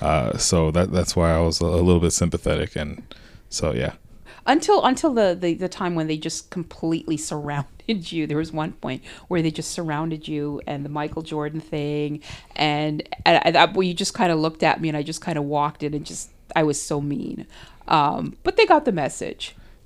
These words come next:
Speaker 1: Yeah, there's only so many Michael Jordans I can take, so.
Speaker 2: <laughs> And, um, you know, when I think on that trip,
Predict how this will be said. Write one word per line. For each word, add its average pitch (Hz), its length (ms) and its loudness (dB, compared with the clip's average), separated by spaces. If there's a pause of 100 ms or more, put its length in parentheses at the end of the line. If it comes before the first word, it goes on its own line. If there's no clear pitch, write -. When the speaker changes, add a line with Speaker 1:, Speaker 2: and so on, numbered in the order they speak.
Speaker 1:
Yeah, 92 160 0
there's 90 140 0
only 98 200 4
so - 160 0
many 87 180 0
Michael 80 260 -4
Jordans 76 320 -6
I 80 60 -10
can - 160 -10
take, - 220 -12 (220)
so. - 120 -10 (600)
Speaker 2:
<laughs> - 560 -2
And, 151 480 2 (120)
um, 151 680 -2 (260)
you 170 160 0
know, 147 420 -4 (340)
when 175 220 2
I 160 160 2
think 208 480 0 (640)
on 160 180 2
that 170 240 2
trip, - 500 -2